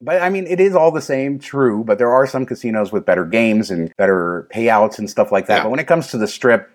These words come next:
Speaker 1: I feel like, yeah, it's pretty, uh, interchangeable. It's more about the rewards programs, about the properties, uh, and stuff like that. But yeah, check this article out. They have a full list. You can see their terminology, see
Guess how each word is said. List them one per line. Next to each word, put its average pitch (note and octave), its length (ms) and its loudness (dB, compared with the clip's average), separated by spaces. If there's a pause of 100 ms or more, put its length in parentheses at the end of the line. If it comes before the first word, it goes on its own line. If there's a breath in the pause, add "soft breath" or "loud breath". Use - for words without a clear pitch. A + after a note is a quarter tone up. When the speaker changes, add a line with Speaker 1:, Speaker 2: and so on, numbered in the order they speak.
(120)
Speaker 1:
I A2 100 -2
feel C3+ 220 4
like, G#2 280 4
yeah, F2+ 280 0
it's E2+ 200 -8
pretty, F#2+ 540 0
uh, E2+ 140 -2
interchangeable. G#2 680 -2
It's G2+ 140 -2
more B2+ 160 2
about A2+ 220 2
the G#2+ 80 -8
rewards A#2+ 340 0
programs, A2 420 0
about G2 200 0
the G2 40 -12
properties, G#2 640 0 (100)
uh, F#2 160 2
and F#2+ 120 -4
stuff - 260 0
like F2+ 220 2
that. E2+ 280 0
But F#2 300 0
yeah, C#3 80 0
check D3+ 240 -2
this E3+ 160 -2
article C#3 380 2
out. B2+ 380 2
They A2 100 -6
have G#2 120 -2
a G2 60 -6
full A#2+ 220 0
list. A#2 260 4
You G#2+ 60 -6
can G#2 100 -6
see - 140 -8
their G#2 100 2
terminology, G#2 760 0
see G#2 420 -4